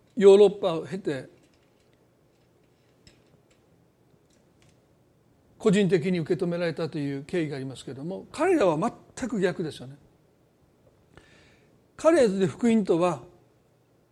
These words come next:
かつてモーセが先祖、推定二百万のイスラエルの先祖たちを奴隷の地から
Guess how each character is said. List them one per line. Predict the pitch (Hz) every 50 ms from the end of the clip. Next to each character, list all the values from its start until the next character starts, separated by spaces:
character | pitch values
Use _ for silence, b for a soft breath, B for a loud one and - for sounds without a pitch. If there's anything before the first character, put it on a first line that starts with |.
| _ _ _ _ _ _ _ _ _
か | - - 294 285
つ | - -
て | - 262 214 202
モ | 208 254 277 254
ー | 208
セ | - 208 175
が | 165 185 196 185 160 143 - - - _ - 247 - _ _ _ _ _ _ _ _ _ _ _ _ _ _ - - - - - _ _ _ _ _ _ _ _ _ _ _ _ _ _ _ _ _ _ _ -
先 | - - 233 220 202 175
祖、 | 180 170 147 - - - - _
推 | - - 220 196 165
定 | - 202 180
二 | 196
百 | 196 208 196 175 220
万 | 202 180 170 170
の | 165 160 147 143 -
イ | 247
ス | - - 220 208
ラ | 202 190
エ |
ル | 175
の | 165 143
先 | - 190 185 170
祖 | 175
た | 139 156 139
ち | - - 175
を | 180 170 151 139 -
奴 | - 165 175
隷 | 180 175
の | 175 185
地 | 165 - -
か | - 190 165
ら | 151 156 -